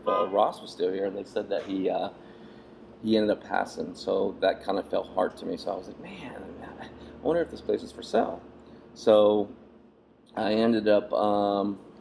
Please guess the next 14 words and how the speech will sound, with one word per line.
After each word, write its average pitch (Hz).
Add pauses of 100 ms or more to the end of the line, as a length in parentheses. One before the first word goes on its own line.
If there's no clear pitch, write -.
(160)
asking 104
the 101
bartender 123
if 110
it 110
was 107
for 107
sale, 104 (520)
and 98
they 101
said 104
yes. - (380)
So 107
my 98